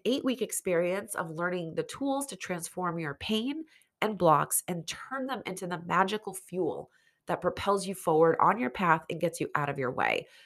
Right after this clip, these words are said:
So you are going to be, there's really two parts to Emotional Alchemy. Part one is available the moment you purchase it. I, there's six modules already recorded, already, like, ready for you to go i-, in,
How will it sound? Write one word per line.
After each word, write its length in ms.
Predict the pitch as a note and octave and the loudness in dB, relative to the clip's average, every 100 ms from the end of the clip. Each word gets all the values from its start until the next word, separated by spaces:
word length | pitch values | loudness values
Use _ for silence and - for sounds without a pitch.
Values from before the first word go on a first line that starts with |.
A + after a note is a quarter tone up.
| - | -8
So 180 | - F#3 | 0 2
you 220 | E3+ A3+ | 6 8
are 100 | C4+ | 8
going 280 | G#3+ A3 F#3 | 6 2 0
to 100 | G3 | -4
be, 240 | E3 E3 | 0 0
there's 300 | - F3 - | 2 0 0
really 180 | A3 C#4 | 0 0
two 300 | - - G3+ | -2 -4 -4
parts 400 | F#3 D3+ D#3 - | 0 0 0 -4
to 80 | E3 | -4
Emotional 400 | D#3 D3+ - D#3 | -2 -4 -2 -2
Alchemy. 480 | D3 C#3+ F3 G#3+ A#3+ - - - - | -2 -2 -4 -4 -4 -10 -20 -18 -2
Part 260 | B3 - | 2 4
one 220 | F#3 F#3+ G3 | 8 6 6
is 100 | F3 | -2
available 540 | D#3 D#3+ F3 F3+ F3+ | 2 4 4 8 6
the 80 | F3 | 6
moment 420 | D3 D3+ E3+ - | 0 0 0 -2
you 120 | F3+ | -4
purchase 440 | - C#3+ - - - | 0 -2 0 -2 0
it. 160 | - - - - - | -2 -4 -20 -20 4
I, 120 | - - | 4 6
there's 240 | E3 D#3 | 2 2
six 440 | - - A3 A3 - | 0 4 2 2 -2
modules 580 | E3+ E3 E3 E3+ E3 E3 - | 6 6 6 4 4 4 2
already 380 | E3 F#3+ G3 G3+ | 4 4 2 -2
recorded, 680 | F3+ - - C#3+ C#3+ C3+ C3 - | -6 -8 -2 0 2 0 0 2
already, 600 | D#3+ E3+ D#3+ D#3 D3+ D3 - - _ - D#3 - _ | 4 6 4 4 2 -2 -8 -20 _ -12 -10 -12 _
like, 200 | E3 D3+ D3+ | 0 0 4
ready 280 | D#3 D3+ | 6 6
for 160 | F#3 F3+ | 4 0
you 160 | E3 E3 | 2 4
to 80 | |
go 440 | D#3 D3 C3+ C3+ C3+ | 4 6 8 6 4
i-, 60 | C#3+ | 2
in, 340 | - D3+ D3+ | 2 0 0